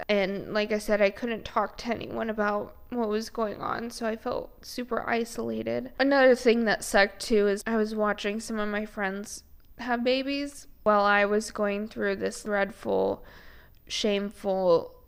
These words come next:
heartbreaking experience. They were getting excited about getting ready to conceive, and I was extremely happy for them, of course, but it did suck. I felt jealous. That's what I wanted. I wanted to be excited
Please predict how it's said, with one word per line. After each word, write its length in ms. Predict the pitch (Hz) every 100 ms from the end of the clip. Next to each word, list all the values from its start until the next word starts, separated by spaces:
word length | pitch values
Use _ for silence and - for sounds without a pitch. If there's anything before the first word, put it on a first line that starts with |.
| -
heartbreaking 800 | 220 214 196 196 202 202 196 190
experience. 920 | 175 - - - 185 170 175 180 -
They 200 | - 190
were 420 | 180 175 175 180 - -
getting 300 | 208 202 196
excited 640 | 185 - 185 185 185 190
about 460 | - 104 110 98 - -
getting 240 | 196 185
ready 300 | 185 185 180
to 100 | -
conceive, 800 | 185 208 202 - 202 - - - - - -
and 480 | 196 - 80 - - - - - - - - - - -
I 160 | 202 196
was 320 | 196 196 190
extremely 800 | 180 - - 220 196 196 185 175
happy 360 | 185 170 -
for 200 | - -
them, 240 | - - -
of 200 | - -
course, 420 | - - - -
but 260 | - - -
it 120 | 214
did 280 | 214 202 -
suck. 560 | - - - - - - - - - -
I 100 | 214
felt 260 | 226 233
jealous. 540 | 220 214 226 - 240 -
That's 360 | 208 202 -
what 300 | - 226 208
I 140 | 208 208
wanted. 480 | 202 196 196 202 -
I 180 | -
wanted 340 | 202 202 214 214
to 60 | 208
be 140 | 196
excited 720 | - - 202 208 208 -